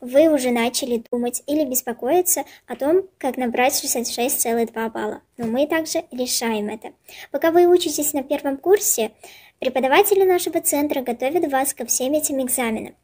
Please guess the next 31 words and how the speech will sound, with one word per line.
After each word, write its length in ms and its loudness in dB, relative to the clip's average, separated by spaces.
Вы 180 0
можете 360 4
связаться 460 0
с 120 2
нами 200 -4
по 100 -8
телефону 560 -6
девять 320 6
девять 320 2
восемь 260 4
девять 300 0
три 240 -2
девятьсот 360 2
девяносто 440 0
два 300 -2
сорок 260 -4
шесть 340 0
семьдесят 300 -2
один, 300 -2
девять 360 6
девять 340 2
восемь 400 0
девять 260 0
три 320 0
триста 320 0
тридцать 400 -4
пять 480 2
сорок 280 -4
шесть 480 -2
семьдесят 380 -2
один. 300 -2